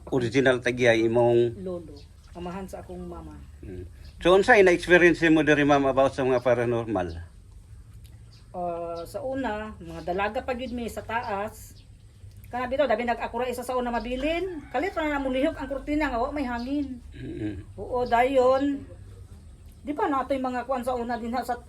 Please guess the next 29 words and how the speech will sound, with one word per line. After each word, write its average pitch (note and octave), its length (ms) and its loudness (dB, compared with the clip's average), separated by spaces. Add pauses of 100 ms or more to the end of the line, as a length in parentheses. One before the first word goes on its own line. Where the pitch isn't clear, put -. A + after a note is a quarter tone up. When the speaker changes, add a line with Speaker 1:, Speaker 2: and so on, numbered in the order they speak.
(200)
Speaker 2:
sa G#3+ 340 -2
sin, C#4+ 240 -2
murag A3+ 240 -4
naiga B3 320 0
pang B3 400 -2
lagubua-, C4 720 0
lagubuan, D4 500 2
no? F4+ 220 6 (240)
Napa D4+ 400 4
akong D4 160 -2
papa C#4+ 240 0
sa C#4 100 0
una, C#4 140 0
buhi A#3 240 -4 (100)
pa. G3+ 300 -6 (420)
Kaya - 140 -4
Speaker 1:
So, C3 80 6
wala C#3+ 160 8
Speaker 2:
kami B2+ 80 6 (100)
Speaker 1:
na, A#2 140 -6
wala C3+ 180 2
na B2+ 140 0
to A#2 160 -2
ang G#2 120 -2
kuan? G#2 360 2 (420)
Speaker 2:
Wala D#4+ 220 -4
na, A#3 140 -8
wala A#3+ 260 -8
na. F#3+ 160 -14